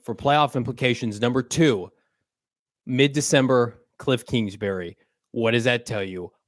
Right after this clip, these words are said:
A loss for the Redbirds. I want them to win. I'm telling you right now, they're not going to win. Patriots are gonna win. They're gonna cover minus two. It's up to two and a half. Take it. Take the under as well.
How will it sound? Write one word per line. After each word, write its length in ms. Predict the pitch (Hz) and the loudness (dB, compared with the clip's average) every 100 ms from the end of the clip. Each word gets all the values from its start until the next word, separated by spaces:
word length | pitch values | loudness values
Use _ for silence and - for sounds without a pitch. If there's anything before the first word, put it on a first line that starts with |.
| - | -6
A 100 | 117 | -2
loss 360 | 110 110 120 - | 0 0 0 -2
for 140 | 139 | -4
the 100 | 123 | -2
Redbirds. 460 | 113 104 98 95 - | 0 -2 -4 -8 -10
I 80 | 127 | -10
want 300 | 110 120 135 | -2 0 2
them 160 | 170 151 | 0 0
to 120 | 160 | 2
win. 440 | 170 185 135 120 120 _ - | 4 4 4 0 -6 _ -14
I'm 80 | 113 | -6
telling 280 | 123 135 131 | 2 2 4
you 80 | 131 | 4
right 200 | 131 123 | 2 0
now, 380 | 123 107 95 - - _ | -2 -2 -4 -8 -20 _
they're 180 | - 107 | -6 -4
not 280 | 107 107 107 | -2 -2 -2
going 220 | 113 107 | -6 -6
to 60 | 107 | -8
win. 300 | 98 90 92 - | -8 -12 -10 -2
Patriots 440 | 135 131 156 - | 0 0 -2 -2
are 60 | 139 | -2
gonna 180 | 135 127 | 0 0
win. 240 | 131 127 | 0 0
They're 120 | 123 | -2
gonna 160 | 107 98 | -4 -8
cover 360 | - 143 139 | -2 0 0
minus 320 | 131 127 120 - | -2 -4 -6 -6
two. 200 | 127 113 | -4 -2
It's 120 | 131 | -2
up 140 | 120 | -4
to 80 | 117 | -6
two 180 | - 120 | -4 -2
and 80 | 113 | -2
a 40 | |
half. 260 | 113 110 - | -4 -6 -2
Take 280 | 156 180 | 0 2
it. 180 | 196 185 - _ _ _ _ | 2 0 -8 _ _ _ _
Take 200 | 131 123 | -2 -2
the 120 | 120 113 | -2 0
under 260 | 135 139 | 2 2
as 160 | 127 110 | 2 4
well. 440 | 120 117 113 107 | 4 6 4 2